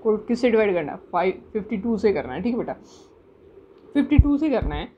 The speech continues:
तो इस संख्या को हमने लिख दिया। ठीक है, लिख दिया। अब क्या करेंगे, देखो ध्यान से देखें बेटा, इसकी जो last digit होगी उसको हम square में कर देते हैं, इसको हम भूल जाएंगे, इसको हम याद ही नहीं करेंगे। ठीक है,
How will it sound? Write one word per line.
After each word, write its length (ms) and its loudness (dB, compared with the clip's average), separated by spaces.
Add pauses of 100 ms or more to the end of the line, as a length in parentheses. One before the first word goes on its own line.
(180)
तो 420 0
इस 220 -6
संख्या 260 2
को 80 2
हमने 240 2
लिख 160 0
दिया। 300 -2 (300)
ठीक 140 -8
है, 140 -8
लिख 300 -2
दिया। 240 2 (300)
अब 180 0
क्या 160 4
करेंगे, 280 -2
देखो 240 -4
ध्यान 280 -4
से 100 -10
देखें 260 -6
बेटा, 260 -6 (400)
इसकी 220 0
जो 120 4
last 320 4
digit 280 0
होगी 220 2
उसको 240 -4
हम 220 0
square 400 -2
में 220 -6
कर 160 -6
देते 300 -12
हैं, 120 -4
इसको 220 0
हम 200 4
भूल 240 0
जाएंगे, 480 -6
इसको 280 -6
हम 300 -4
याद 280 4
ही 80 -2
नहीं 160 -6
करेंगे। 300 -8
ठीक 200 -4
है, 100 -6